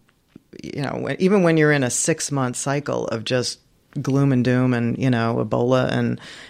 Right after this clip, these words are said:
and the border crisis and all the things that, uh, uh, are inevitable to, to the presidency, the problems that are inevitable,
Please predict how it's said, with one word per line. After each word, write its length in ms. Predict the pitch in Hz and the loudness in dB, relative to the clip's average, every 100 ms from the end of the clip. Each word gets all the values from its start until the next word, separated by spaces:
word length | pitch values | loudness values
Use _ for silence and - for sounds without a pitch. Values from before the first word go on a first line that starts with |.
| - | -10
and 440 | - 110 107 104 - - - _ | -2 0 2 0 -4 -12 -20 _
the 440 | 110 113 107 104 - - | -2 0 0 -2 -4 -12
border 440 | - 113 120 120 | -6 2 4 4
crisis 600 | 110 127 120 120 127 117 | 2 2 2 2 0 0
and 240 | 123 117 113 | 0 0 0
all 160 | 123 | 0
the 100 | 123 | 0
things 380 | 120 123 120 113 | 0 0 0 0
that, 300 | 120 117 - 135 | -2 -2 -4 -6
uh, 380 | 117 110 110 110 - - - _ - | -4 -4 -6 -8 -14 -20 -20 _ -10
uh, 560 | 123 117 113 110 131 - - 143 - - - - - 117 - - - - - | -6 -4 -4 -4 -4 -6 -8 -14 -20 -20 -14 -14 -12 -12 -12 -16 -16 -18 -10
are 180 | - 117 | -2 0
inevitable 540 | 113 120 123 117 113 113 | 2 2 0 0 0 0
to, 440 | - 117 110 - - - - | 2 2 2 -4 -8 -18 -6
to 440 | - 120 110 113 - - _ - _ | 0 0 0 -4 -12 -20 _ -20 _
the 100 | - | -10
presidency, 680 | 110 143 143 113 110 113 117 - - - - | 0 2 4 0 2 0 0 -6 -20 -20 -8
the 80 | - | -4
problems 340 | 120 135 135 117 | 2 4 4 2
that 100 | 110 | 2
are 80 | |
inevitable, 540 | 107 104 104 113 110 | 0 0 -2 -2 -2